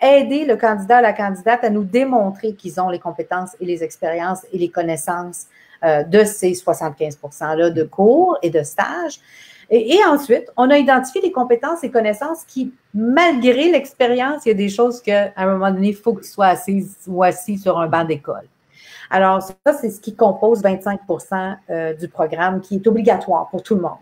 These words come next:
Fait qu'on a fait ça. On a fait une, deux rondes, trois rondes parce qu'on faisait un projet pilote. On a évalué la, taux de satisfaction des étudiants, taux de satisfaction, euh, des employeurs.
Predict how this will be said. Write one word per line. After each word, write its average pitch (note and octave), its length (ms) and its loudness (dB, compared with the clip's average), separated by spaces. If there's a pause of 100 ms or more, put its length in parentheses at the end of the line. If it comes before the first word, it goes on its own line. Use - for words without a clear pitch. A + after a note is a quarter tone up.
(920)
Fait G#3 100 2
qu'on C#4 180 2
a G4+ 80 4
fait E4+ 160 2
ça. G#3 400 -4
On G#3+ 100 -4
a G3 80 0
fait G3+ 240 -4
une, C4 260 2
deux A#3 200 4
rondes, A3 260 2
trois G#3 220 2
rondes G3+ 280 -2
parce A3+ 120 -6
qu'on F#3+ 120 -2
faisait F#3+ 200 -2
un G3+ 80 -2
projet F#3+ 240 -2
pilote. F#3 420 -2
On F#3 140 -4
a E3+ 140 -2 (140)
évalué A3 680 4
la, A3 120 4 (200)
taux D4+ 100 -2
de E4 40 -8
satisfaction C#4 520 -2
des B3 160 -2
étudiants, F#3+ 800 -6 (120)
taux E4+ 120 -2
de E4+ 40 -2
satisfaction, A#3+ 880 2
euh, F#3 120 0
des F#3 160 -2
employeurs. F3+ 720 0